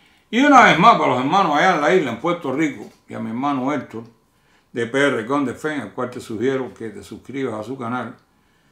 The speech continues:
Si no lo has hecho, pasa por ahí, dale un vistazo y suscríbete a su canal y apóyalo.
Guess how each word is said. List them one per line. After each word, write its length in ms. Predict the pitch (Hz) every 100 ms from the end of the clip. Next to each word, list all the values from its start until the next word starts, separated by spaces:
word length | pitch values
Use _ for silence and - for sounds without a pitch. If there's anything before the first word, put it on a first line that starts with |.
| _
Si 240 | - -
no 160 | 113 135
lo 100 | 127
has 140 | 110
hecho, 360 | 127 123 - 98
pasa 320 | 123 - 120
por 140 | 107 117
ahí, 140 | 131
dale 140 | 117
un 120 | 127 127
vistazo 500 | 107 - - 120 107
y 40 |
suscríbete 560 | - 98 117 127 107 104
a 20 |
su 180 | - 127
canal 320 | 113 135 127
y 60 |
apóyalo. 480 | 107 147 170 131 131